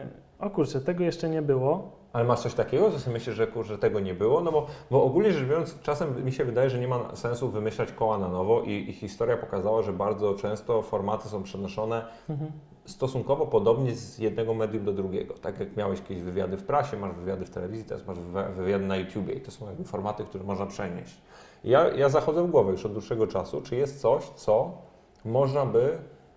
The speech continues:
Speaker 1: przychodzi mi
Speaker 2: zrekonstruować.
Speaker 1: to, nie przychodzi mi to do głowy. Ciekaw jestem, co zrobią właśnie Smokowski z Twarowskim. Czy to będzie próba przeniesienia Ligi Plus Ekstra na, na YouTube'a, co moim zdaniem by się udało,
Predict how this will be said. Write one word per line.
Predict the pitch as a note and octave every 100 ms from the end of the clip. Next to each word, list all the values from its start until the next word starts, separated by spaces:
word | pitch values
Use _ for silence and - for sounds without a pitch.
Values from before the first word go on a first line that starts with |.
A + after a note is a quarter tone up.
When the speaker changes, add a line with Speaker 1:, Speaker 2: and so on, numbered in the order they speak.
| _ _ _ C3 - - _ -
Speaker 1:
przychodzi |
mi | B2+
Speaker 2:
zrekonstruować. | D#3 E3+ D3 C3+ D3 C#3 A2 G2 D3+ C#3+
Speaker 1:
to, | D3
nie | D3 D3+
przychodzi | D3+ D3 D3+ C#3+
mi | C3+
to | C3+
do | C3+
głowy. | C3 B2+ C3
Ciekaw | C3 G3 F#3+ E3
jestem, | D#3+ D#3
co | D3 D3
zrobią | D3 C#3+
właśnie | C#3+ C3+ C3+
Smokowski | - C3+ C#3 C3+ C3
z | -
Twarowskim. | C3+ B2+ - - D#3+ - - - -
Czy | D3
to | D3
będzie | D3 C#3+ C#3 C3 C3 B2+ C3 -
próba | C#3+ C#3
przeniesienia | C3 C#3 C3 C#3+ C3+ C3
Ligi | B2+ C3+ C3+
Plus | C3 B2+
Ekstra | D3 C#3 - C3+
na, | C3 C3 C3
na | C3 C3 C3
YouTube'a, | C3 C3 - C3 C3 D3+ - - - _
co | - G#3
moim | G3 F3
zdaniem | D#3+ D#3 D3
by | C#3+ C#3
się | C3+ C3+
udało, | B2+ A#2+ A#2+ D3+